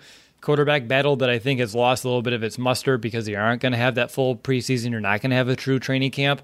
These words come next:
But, uh, of course, on top of that, Foles lost an entire offseason program. Uh, you mentioned, uh, as I just said, that typical training camp and preseason game. So for a guy that is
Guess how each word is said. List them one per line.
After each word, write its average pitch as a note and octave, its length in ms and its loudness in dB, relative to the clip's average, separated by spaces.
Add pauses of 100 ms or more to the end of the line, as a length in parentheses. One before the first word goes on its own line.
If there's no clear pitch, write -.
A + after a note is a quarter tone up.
(440)
But, C3+ 320 0
uh, B2 320 2
of - 120 -12
course, C3+ 320 2
on C3 140 2
top B2 220 0
of B2+ 120 0
that, C3 260 2 (280)
Foles C#3 260 0
lost B2 300 2
an B2 60 -4
entire A#2 280 0
offseason B2+ 480 2
program. C3 640 2 (380)
Uh, G2 100 -4
you F#2+ 160 -4
mentioned, A#2+ 680 0
uh, G#2 60 0
as G#2 240 4
I A2+ 80 2
just A2+ 240 0
said, C3 180 4
that A2+ 180 0
typical - 300 -6
training C3 320 0
camp C3 280 0
and G2+ 80 -10
preseason A2+ 440 -2
game. A#2+ 300 2
So A#2 140 0
for A#2 140 0
a A#2 60 2
guy A#2+ 240 2
that A#2+ 160 0
is A#2 160 -2